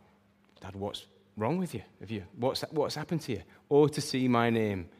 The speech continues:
written in the wounds, for through your suffering I am free. Death is crushed to death. Life is mine to live, won through your selfless love." And I, I guess, thank you, I guess I'd,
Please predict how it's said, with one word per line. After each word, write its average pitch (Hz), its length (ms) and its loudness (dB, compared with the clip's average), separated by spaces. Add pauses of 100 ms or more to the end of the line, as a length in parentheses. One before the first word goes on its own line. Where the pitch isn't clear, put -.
(540)
written 113 340 2
in 107 120 2
the 107 100 2
wounds, 107 500 -2
for 117 340 2
through 120 200 -4
your 107 260 0
suffering 95 560 -6 (920)
I 101 180 0
am 95 200 -2
free. 98 500 -6
Death 104 300 -6
is 98 140 -10
crushed - 320 -8
to 95 80 -10
death. 95 320 -6
Life 98 340 -2
is 92 160 -8
mine 95 220 -4
to - 100 -10
live, 95 300 -6
won 101 180 -2
through 98 160 -8
your 95 180 -4
selfless 95 460 -8
love." 104 200 -6
And 127 120 2
I, 135 160 4
I 131 80 2
guess, 147 400 0 (680)
thank 110 180 -2
you, 107 140 -2
I 110 80 0
guess 156 260 2
I'd, 120 240 2